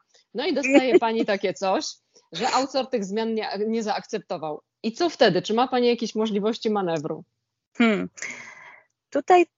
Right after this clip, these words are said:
Speaker 2: zależy od tego, czego te zmiany dotyczyły, bo na przykład, jeśli byśmy się spierali na, e, takiej kanwie językowej
Speaker 1: Mhm.
Speaker 2: i miałabym dowody na to, <laughs> że nasz
Speaker 1: <laughs>
Speaker 2: autor się myli,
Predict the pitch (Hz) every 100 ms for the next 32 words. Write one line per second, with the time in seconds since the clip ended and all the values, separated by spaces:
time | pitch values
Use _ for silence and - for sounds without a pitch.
0 | _ _ _ _ 214 220 240 302 302 240
1 | - 240 262 269 269 262 214 233 247 220
2 | 226 226 - 196 180 185 202 208 - 277
3 | - 170 - - 196 214 - 214 220 247
4 | 233 220 208 226 220 - - 202 214 214
5 | 208 196 190 190 - - - - 190 196
6 | 196 202 202 - 214 196 226 226 214 226
7 | 220 247 202 214 - 262 185 185 226 330
8 | _ _ - - 214 208 294 226 226 226
9 | 226 202 220 220 214 240 233 254 208 214
10 | 202 - 233 185 269 254 - - - 220
11 | 233 220 214 214 208 - 208 220 226 277
12 | 247 240 226 220 262